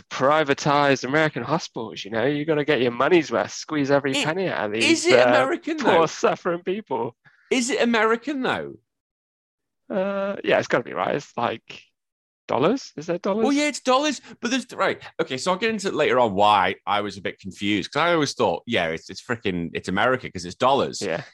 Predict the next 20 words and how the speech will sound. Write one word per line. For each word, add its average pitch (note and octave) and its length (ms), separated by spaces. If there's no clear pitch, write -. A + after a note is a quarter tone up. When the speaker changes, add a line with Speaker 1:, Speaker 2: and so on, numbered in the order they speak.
Speaker 2:
that F#2+ 100
they F#2+ 100
pay G2+ 240
you A2+ 180
in. C2 140
But A#2 100
I B2 60
was B2 100
like, B2 120
this B2 120
a C3 40
little B2 140
bit A2+ 160
later, G#2+ 180
I A2+ 40
was G#2 120
like, - 120
"Eh, F4+ 240
what?" F4+ 380
So, C#3 360